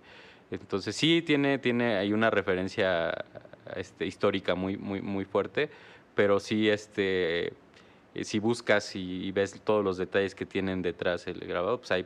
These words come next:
hay, hay personajes fumigando, hay un hospital, hay un avión que se está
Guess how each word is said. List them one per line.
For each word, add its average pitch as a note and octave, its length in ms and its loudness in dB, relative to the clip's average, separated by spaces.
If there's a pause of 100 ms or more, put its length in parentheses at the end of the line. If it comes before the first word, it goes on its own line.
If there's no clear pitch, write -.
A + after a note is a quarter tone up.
(120)
hay, F2 300 -4
hay E2+ 220 -6
personajes E2+ 920 -10
fumigando, E2 920 -4 (500)
hay F2 100 -6
un E2 140 -4
hospital, E2 840 -2 (340)
hay F2+ 160 0
un F2 100 -2
avión E2+ 380 -2
que - 100 -18
se E2+ 120 -14
está D#2+ 580 -6